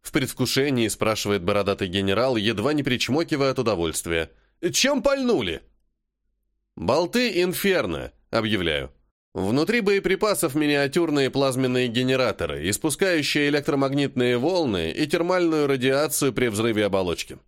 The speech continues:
Особенно эффективны против машин и аппаратно-механических целей. Молчание. Кажется, до офицеров начинает немного доходить,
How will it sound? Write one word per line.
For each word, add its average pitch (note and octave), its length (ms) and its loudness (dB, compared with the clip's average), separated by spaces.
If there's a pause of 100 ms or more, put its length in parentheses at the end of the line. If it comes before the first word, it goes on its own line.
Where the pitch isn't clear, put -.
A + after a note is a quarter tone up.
(280)
Особенно G#3+ 560 0
эффективны G#3 500 0
против F#3+ 320 0
машин E3+ 480 0
и B2+ 120 2
аппаратно-механических C3+ 1300 0
целей. C#2 460 -6 (1000)
Молчание. A#2 1120 -2 (640)
Кажется, A3+ 460 0
до F#3+ 120 2
офицеров F3 520 0
начинает C#3 560 0
немного A2 380 0
доходить, F2 640 -2